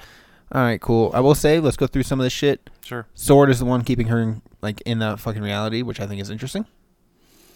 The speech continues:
Speaker 1: 'Cause
Speaker 2: But
Speaker 1: they're
Speaker 2: then we
Speaker 1: lo-
Speaker 2: also saw the Hydra logo, which I was, it was
Speaker 1: That
Speaker 2: really
Speaker 1: was
Speaker 2: weird.
Speaker 1: on the watch, though.
Speaker 2: Yeah.
Speaker 1: But when they pan out at the end of the episodes, it shows, like, the c-, like, the T V screens.
Speaker 2: There's also some other points
Speaker 1: There's the sword logo.
Speaker 2: There's also some other points there in, in there too. I see,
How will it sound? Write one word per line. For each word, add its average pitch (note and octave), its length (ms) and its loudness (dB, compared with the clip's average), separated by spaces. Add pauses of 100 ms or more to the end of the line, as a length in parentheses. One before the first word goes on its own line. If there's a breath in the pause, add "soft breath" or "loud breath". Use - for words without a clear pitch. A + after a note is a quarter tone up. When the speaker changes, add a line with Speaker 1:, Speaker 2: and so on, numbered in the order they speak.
(440 soft breath)
Speaker 1:
'Cause A2+ 140 -4
Speaker 2:
But A#2 60 0
Speaker 1:
they're A#2 80 2
Speaker 2:
then F#3 120 2
we F#3 60 4
Speaker 1:
lo- F#3+ 60 4
Speaker 2:
also G3 120 -2
saw F#3 120 -2
the D#3+ 80 0
Hydra C#3 340 -4
logo, A2+ 240 -4
which A2 160 -8
I A#2 60 -6
was, A2+ 120 -8
it - 140 -18 (220)
was B2 120 -8
Speaker 1:
That C3+ 80 6
Speaker 2:
really E3 80 4
Speaker 1:
was F#3 120 0
Speaker 2:
weird. - 100 -4
Speaker 1:
on D3+ 320 -2
the A2+ 460 -6 (640)
watch, - 320 -6
though. F#2+ 260 -10
Speaker 2:
Yeah. D3 200 -6 (480 soft breath)
Speaker 1:
But G#2 360 -2
when A#2 200 -6
they G#2+ 140 -6
pan C3 340 0
out B2+ 160 0
at A2 60 -10
the B2 80 -6
end A#2 100 -2
of G#2+ 60 -4
the G#2+ 60 -4
episodes, G#2+ 380 -6
it G2+ 60 -8
shows, G2+ 200 -6
like, G2+ 120 -10
the - 120 -16
c-, - 160 -12
like, G2+ 160 -12
the - 60 -20
T - 160 -10
V A2+ 100 -6
screens. D#3+ 380 -8
Speaker 2:
There's C#3+ 180 -2
also - 200 -2
some - 160 -6
other B2 120 -2
points A#2+ 320 -6
Speaker 1:
There's A2+ 140 -4
the - 40 -12
sword C3 400 0
logo. - 360 -10
Speaker 2:
There's C3 160 -2
also C3+ 200 -2
some A#2 120 -10
other A2+ 140 -8
points A2 240 -12
there G#2+ 100 -10
in, G#2+ 200 -10
in G#2+ 180 -12
there G#2+ 140 -8
too. A2 140 -8
I G#2+ 60 -10
see, - 160 -18